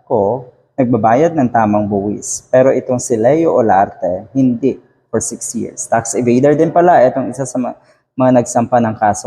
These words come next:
nga na ito, um, kay Vice Ganda. So, ayan. Ulitin ko, ah,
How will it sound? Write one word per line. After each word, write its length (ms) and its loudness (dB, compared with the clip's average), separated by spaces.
nga 80 0
na 160 -2
ito, 480 0
um, 320 0
kay 160 4
Vice 320 0
Ganda. 560 -8
So, 240 -4
ayan. 560 -4
Ulitin 320 2
ko, 160 2
ah, 240 2